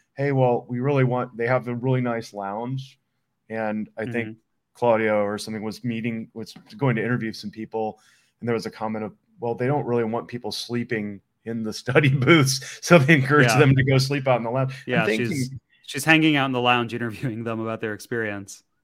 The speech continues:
Speaker 1: But how cool was that? There's this whole rubric for lear-, teaching, and there's a place to go, and there's people to, to see. And it's, I remember some of this. I remember in the, in the late nineties,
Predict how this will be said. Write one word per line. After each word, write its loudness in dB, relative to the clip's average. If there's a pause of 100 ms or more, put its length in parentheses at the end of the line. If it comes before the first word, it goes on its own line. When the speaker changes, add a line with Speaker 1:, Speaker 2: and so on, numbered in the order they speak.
(140)
Speaker 1:
But 2
how 2
cool -2
was -6
that? -12
There's -8
this -6
whole -4 (720)
rubric -4
for -8
lear-, -6
teaching, -6
and -6
there's -8
a -4
place -6
to -4
go, -4
and -8
there's -10
people -12
to, -8 (140)
to -16
see. -8
And -8
it's, -10 (400)
I -4
remember 2
some 0
of -4
this. -6
I -2
remember -2
in -4
the, -6
in -8
the -6
late -6
nineties, -6